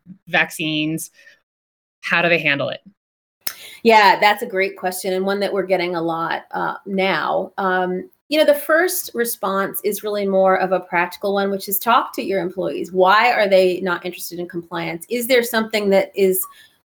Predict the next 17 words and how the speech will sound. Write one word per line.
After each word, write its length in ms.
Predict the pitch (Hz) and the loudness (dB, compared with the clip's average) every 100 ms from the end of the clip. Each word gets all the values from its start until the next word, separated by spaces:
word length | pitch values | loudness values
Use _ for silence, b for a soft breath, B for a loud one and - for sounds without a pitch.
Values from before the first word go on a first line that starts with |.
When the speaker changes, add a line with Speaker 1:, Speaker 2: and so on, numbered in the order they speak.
| _ _ _ | _ _ _
Speaker 2:
quick 340 | - 240 240 | 4 4 4
and 120 | 214 175 | 0 0
efficient 560 | - 240 233 214 202 - | 0 0 2 0 0 0
and, 380 | 185 175 175 - | 0 2 -2 -4
uh, 140 | 180 | -6
cost 400 | - 214 220 - | 0 2 2 -2
effective 400 | 196 208 220 190 | 0 0 2 0
that 140 | 180 | 2
you 100 | 180 | 0
can 100 | 185 | -2
do 140 | 190 196 | -2 0
to 100 | 190 | 0
make 300 | 170 185 - | 2 0 -2
them 100 | 190 | -6
feel 220 | 190 185 | -2 -2
more 160 | 180 170 | -2 -4
comfortable? 760 | - 208 - 175 160 - 190 | -6 -8 -6 -6 -2 -2 -4